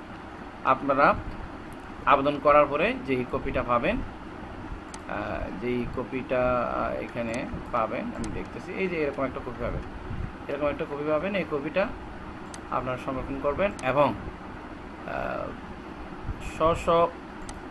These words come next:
কলেজে, যেই কলেজে আবেদন করবেন, সেই কলেজের, আহ, উম,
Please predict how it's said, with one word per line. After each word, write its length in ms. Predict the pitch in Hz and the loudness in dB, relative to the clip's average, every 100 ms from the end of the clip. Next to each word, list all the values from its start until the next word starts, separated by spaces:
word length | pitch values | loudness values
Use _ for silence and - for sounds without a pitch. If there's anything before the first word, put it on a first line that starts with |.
| - - - - - - - - - - - | -12 -12 -12 -12 -12 -12 -12 -12 -12 -2 10
কলেজে, 380 | 151 170 135 104 - - | 10 10 6 0 -2 -6
যেই 100 | 143 147 | -4 4
কলেজে 300 | 151 151 156 | 4 6 4
আবেদন 300 | 139 143 139 | 4 2 0
করবেন, 180 | 156 156 | 0 0
সেই 180 | 160 147 | -2 2
কলেজের, 440 | 147 147 147 151 151 - - - - | 4 4 2 0 0 -8 -10 -8 0
আহ, 380 | 139 135 131 127 123 117 - - - - | 4 6 6 4 2 -2 -8 -12 -12 -4
উম, 500 | 127 120 107 95 104 | -2 0 -2 -4 -6